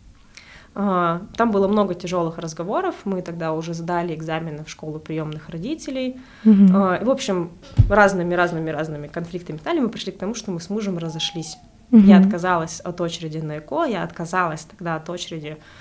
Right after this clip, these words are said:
Speaker 1: э, на ребенка приемного, ну, потому что я собиралась вдвоем все-таки детей растить, а не
Speaker 2: Мгм.
Speaker 1: одна. И все,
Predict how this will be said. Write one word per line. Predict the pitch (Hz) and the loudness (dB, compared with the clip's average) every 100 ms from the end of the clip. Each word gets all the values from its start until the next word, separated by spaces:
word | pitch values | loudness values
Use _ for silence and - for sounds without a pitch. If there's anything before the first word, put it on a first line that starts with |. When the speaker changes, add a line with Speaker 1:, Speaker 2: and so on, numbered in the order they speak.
| - - | -18 -10
Speaker 1:
э, | 175 175 | -4 -2
на | 165 156 151 | 0 -2 -4
ребенка | 160 269 349 254 | -4 -4 -4 -6
приемного, | 240 226 226 208 190 180 | -6 -4 -2 -2 -4 -8
ну, | 170 | -10
потому | - 170 | -12 -10
что | 170 - | -12 -14
я | - | -18
собиралась | - 180 165 160 | -16 -12 -10 -8
вдвоем | 160 180 160 | -6 -4 -4
все-таки | 147 - - | -8 -16 -16
детей | 147 - 151 | -16 -14 -14
растить, | 156 - | -14 6
а | 247 | 8
не | 202 196 | 10 10
Speaker 2:
Мгм. | |
Speaker 1:
одна. | 202 190 - - - - - - - - | 8 2 -8 -20 -20 -20 -20 -20 -20 -12
И | 262 | -10
все, | 254 151 | -6 -6